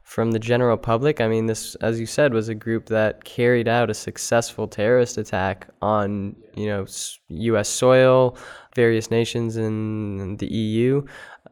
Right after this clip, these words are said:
And it, this was just kind of met with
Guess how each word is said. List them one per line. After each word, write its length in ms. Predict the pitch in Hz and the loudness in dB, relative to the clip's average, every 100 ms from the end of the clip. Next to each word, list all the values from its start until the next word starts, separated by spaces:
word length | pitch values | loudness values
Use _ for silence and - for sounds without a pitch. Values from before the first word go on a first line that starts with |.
| _ | _
And 420 | 71 82 110 107 - | -2 -2 0 -2 0
it, 160 | 117 117 | 0 2
this 220 | 120 - | 0 0
was 160 | 123 | -2
just 220 | - 120 - | -2 -4 -2
kind 180 | 117 | -2
of 100 | 113 | -2
met 260 | 113 113 - | 0 0 0
with 380 | 113 110 - | 0 -2 -4